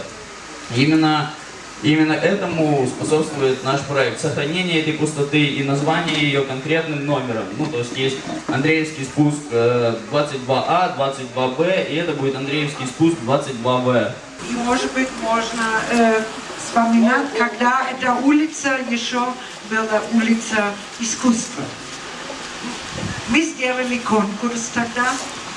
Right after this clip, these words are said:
Speaker 2: и, э, пустота выиграла, и еще много другие. И в октябре мы представили все, э, имена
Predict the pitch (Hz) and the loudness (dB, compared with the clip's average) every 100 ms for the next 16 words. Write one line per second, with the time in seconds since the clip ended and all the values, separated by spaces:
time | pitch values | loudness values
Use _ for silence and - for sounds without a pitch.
0 | 254 247 247 240 240 226 220 - - - | -2 2 4 4 6 4 2 -6 -10 -10
1 | - - 226 208 202 202 240 - 233 226 | -10 -4 0 2 2 -2 -4 -2 -2 0
2 | 240 254 294 - - - - 233 226 220 | 2 2 0 -6 -12 -6 0 0 0 -4
3 | 233 254 277 - 254 277 269 - 262 254 | -2 -2 -4 -4 0 2 2 0 0 0
4 | 226 214 220 226 226 233 226 180 175 196 | 2 2 2 0 0 -2 -4 -6 -8 -6
5 | 202 226 226 233 226 - 254 269 285 330 | -4 -2 0 0 0 -4 -4 -2 -2 0
6 | 311 254 240 - 233 - - 226 226 220 | 0 0 0 -2 -4 -4 0 0 0 -4
7 | 220 214 - - - - 254 240 220 - | -6 -8 -8 -10 -8 -2 0 0 0 -6
8 | - 214 202 190 180 175 - 233 240 277 | -8 -4 -2 -2 -4 -8 -10 -8 -6 -6
9 | 277 269 262 262 254 247 262 269 269 240 | -6 -6 -6 -6 -6 -6 -6 -6 -6 -4
10 | 233 226 233 | -4 -4 -4